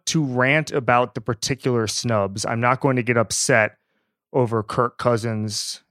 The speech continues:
not getting in and Aaron Rodgers getting in, or the fact that Julian Edelman not only did not make the Pro Bowl, he has never made the Pro Bowl, or that Dak Prescott didn't make it. There's a lot of things you could jump off, and that's, that's not this show. It's not the show I wanna do.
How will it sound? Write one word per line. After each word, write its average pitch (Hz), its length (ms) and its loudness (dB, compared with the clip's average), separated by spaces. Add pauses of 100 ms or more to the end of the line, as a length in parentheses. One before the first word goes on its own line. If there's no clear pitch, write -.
(120)
not 120 260 0
getting 113 240 0
in 107 400 -2
and 117 100 -4
Aaron 107 200 0
Rodgers 104 340 -2
getting 101 300 -4
in, 98 240 -6
or 110 100 -6
the 101 60 -12
fact 107 260 -2
that 113 160 -4
Julian 120 340 2
Edelman 113 380 -2
not 117 180 0
only 113 160 0
did 104 120 -6
not 110 160 -2
make 107 140 -6
the 110 60 -6
Pro 117 200 -2
Bowl, 107 160 -2
he 104 140 -4
has 98 120 -2
never 113 560 0 (560)
made 107 200 -2
the 104 60 -8
Pro 95 240 -6
Bowl, 92 380 -10 (140)
or 113 80 -6
that 104 80 -2
Dak 107 260 2
Prescott 107 400 0
didn't 101 220 -6
make 92 180 -6
it. 131 80 -2
There's 208 140 6
a 214 60 6
lot 185 200 8
of 147 80 2
things 127 400 2
you 139 140 0
could 123 100 0
jump 117 260 2
off, 107 300 2
and 120 160 -2
that's, 117 300 -2
that's 113 180 -2
not 113 220 0
this 107 160 -2
show. 101 220 -2
It's 98 120 -10
not 95 300 -10
the 98 80 -10
show 98 180 -4
I 95 60 -2
wanna 95 240 -6
do. - 100 -10